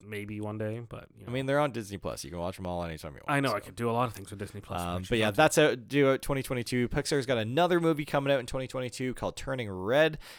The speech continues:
Speaker 2: It's a movie about a young teenager that turns into a giant red panda every time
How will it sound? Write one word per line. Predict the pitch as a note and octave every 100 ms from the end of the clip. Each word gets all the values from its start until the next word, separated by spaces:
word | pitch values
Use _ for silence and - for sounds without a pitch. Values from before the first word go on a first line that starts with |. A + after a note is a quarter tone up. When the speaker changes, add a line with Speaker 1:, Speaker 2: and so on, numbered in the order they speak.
| -
Speaker 2:
It's | -
a | G2 F#2+
movie | B2 B2+
about | G#2+ G2+
a |
young | A#2 A2
teenager | - A#2+ A#2 A#2 A2+
that | G#2 -
turns | A2+ G#2+ F#2+
into | F#2+ G#2
a | F#2+ F2
giant | C#3+ F3 G3 -
red | A2 C3+ C#3+ -
panda | - D#3+ D3 F#2+ E2+ - _ _ _
every | - F2 A#2
time | B2+ A#2